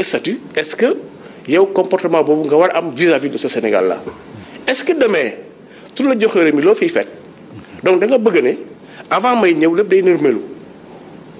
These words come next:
Il y a pas d'institution. Personne n'est bon. Il faut tout le monde, tout le monde à la poubelle. Dara baaxul, man rek maa baax, ñun kese. Ku wax tamit,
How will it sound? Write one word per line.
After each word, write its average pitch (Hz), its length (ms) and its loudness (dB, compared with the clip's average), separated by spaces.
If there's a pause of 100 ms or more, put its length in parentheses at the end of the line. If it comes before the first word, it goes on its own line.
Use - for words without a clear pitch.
(120)
Il - 60 0
y 160 40 2
a 170 40 0
pas 220 120 2
d'institution. 165 580 0 (520)
Personne 220 340 0
n'est 190 80 4
bon. 131 240 0 (680)
Il 190 120 2
faut 233 320 2 (300)
tout 240 100 4
le 208 80 2
monde, 226 160 4 (360)
tout 196 100 2
le 196 60 2
monde 220 140 2
à 196 80 2
la 185 120 4
poubelle. 151 280 0 (340)
Dara 190 380 -2
baaxul, 180 300 0
man 185 160 0
rek 214 140 -2
maa 190 100 2
baax, 117 200 -2 (140)
ñun 156 160 2
kese. - 240 -2 (1120)
Ku - 100 2
wax 294 200 2
tamit, 226 240 0